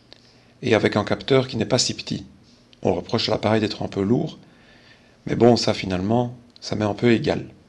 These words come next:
Bref, je vais aller dans la ville de Guatemala, je pars cette nuit. Là, je vous parle, il est une heure et demie du matin. Je quitte ma chambre dans environ deux heures.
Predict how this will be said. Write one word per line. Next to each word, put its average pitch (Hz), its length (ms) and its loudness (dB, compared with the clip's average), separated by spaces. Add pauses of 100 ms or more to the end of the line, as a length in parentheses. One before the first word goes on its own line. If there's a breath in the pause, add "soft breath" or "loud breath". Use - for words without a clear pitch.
(2250 soft breath)
Bref, - 480 4 (140)
je - 120 2
vais 117 140 6
aller 107 280 6
dans 98 120 0
la 98 100 0
ville 101 160 -4
de 95 100 0
Guatemala, 90 580 -2
je 107 100 -4
pars 92 220 -2
cette - 220 -4
nuit. 101 260 -4 (320)
Là, - 140 -2
je 104 80 -2
vous 95 120 -4
parle, 104 280 0
il 92 120 -4
est 95 40 2
une 92 180 2
heure 92 120 -2
et 90 40 -4
demie 92 160 -4
du - 100 -10
matin. 98 380 -6 (160)
Je - 160 -8
quitte - 200 -2
ma 98 140 2
chambre 101 360 0
dans 95 120 -4
environ 85 260 -4
deux 87 280 -2
heures. 113 280 0